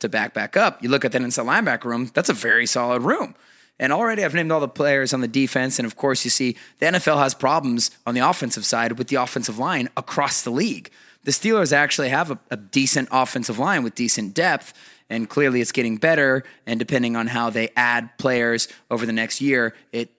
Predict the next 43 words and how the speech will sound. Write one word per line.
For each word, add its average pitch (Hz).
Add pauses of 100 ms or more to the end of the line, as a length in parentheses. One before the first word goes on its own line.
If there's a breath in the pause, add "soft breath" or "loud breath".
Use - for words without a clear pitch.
could 120
have 110
potential -
to 101
be 104
a 104
very 117
good 104
offensive 90
line. 110 (880)
Uh, 104
they 110
have 113
two 143
really 131
good 151
running 196
backs. 110 (460 loud breath)
They 123
have 120 (160)
one 127
of 147
the 147
most 147
talented 151
receivers 147
in 147
the 139
league 175
in 131
George 127
Pickens, 160 (500 loud breath)
who, 113 (120)
you 113
know, 101 (100)
you 123
just 127
don't 131
get -
to 123
see 127
it 107
showcased 147